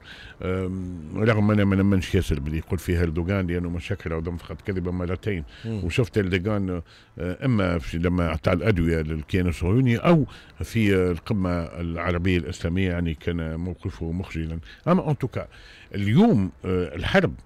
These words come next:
Speaker 1: وقت تدخل في صفوف العدو هذه مشكلة. الروس هما والشنوى يشدوا في القصر بيد القطوسة. ما تنساش وأن الروس عملوا عمل تمهيدي كبير. أولًا لقلب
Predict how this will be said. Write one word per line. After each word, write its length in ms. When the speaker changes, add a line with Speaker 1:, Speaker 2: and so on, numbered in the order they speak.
Speaker 1:
وقت 240
تدخل 520
في 200
صفوف 360
العدو 440
هذه 220
مشكلة. 360
الروس 600
هما 260
والشنوى 500
يشدوا 400
في 60
القصر 360
بيد 220
القطوسة. 480
ما 100
تنساش 420
وأن 160
الروس 280
عملوا 280
عمل 260
تمهيدي 380
كبير. 320
أولًا 520
لقلب 360